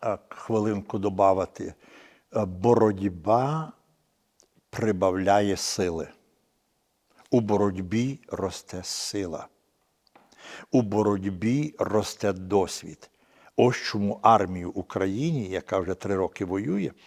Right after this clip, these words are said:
називають армією чуть не номер один в світі. Європа не знає, як воювати.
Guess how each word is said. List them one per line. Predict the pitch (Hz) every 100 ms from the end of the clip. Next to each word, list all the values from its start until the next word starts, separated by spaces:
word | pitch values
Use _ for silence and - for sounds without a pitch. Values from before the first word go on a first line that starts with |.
| - - - _
називають | 104 90 90 101 139 139 -
армією | 131 139 135 139 135
чуть | - - 120 117 -
не | 143
номер | 127 101 110
один | - 117 131
в | 127
світі. | - 156 - - _ _ _ _ _ _ _
Європа | 117 117 104 101 110
не | 104
знає, | 101 139 110
як | 95 -
воювати. | 92 90 82 -